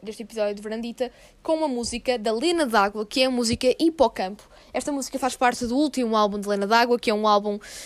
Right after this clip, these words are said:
assim meio nostálgico e também, hum, um bocadinho, eh, contemporâneo ao mesmo tempo, porque é um bocadinho uma Lena D'Água fora da sua zona de conforto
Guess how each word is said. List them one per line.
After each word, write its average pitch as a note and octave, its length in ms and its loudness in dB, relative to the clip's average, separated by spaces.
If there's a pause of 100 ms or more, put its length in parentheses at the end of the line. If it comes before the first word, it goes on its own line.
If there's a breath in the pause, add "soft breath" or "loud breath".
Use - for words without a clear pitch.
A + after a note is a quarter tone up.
(160 loud breath)
assim A#3 280 0
meio A#3 200 0
nostálgico B3 760 2 (220 loud breath)
e B3 80 -6
também, D4+ 520 2
hum, C4+ 380 0 (460)
um C4+ 80 -2
bocadinho, F#4+ 580 4
eh, C#4+ 220 2
contemporâneo E4 680 2
ao B3 60 -2
mesmo B3 240 -2
tempo, A3 240 -2
porque C4 280 -4
é B3+ 60 4
um C4 40 0
bocadinho C#4 340 0
uma C#4+ 120 2
Lena C#4+ 240 0
D'Água B3+ 300 0
fora D4 300 0
da C4+ 80 -4
sua B3+ 160 -8
zona A#3+ 180 -6
de - 80 -14
conforto B3+ 600 -4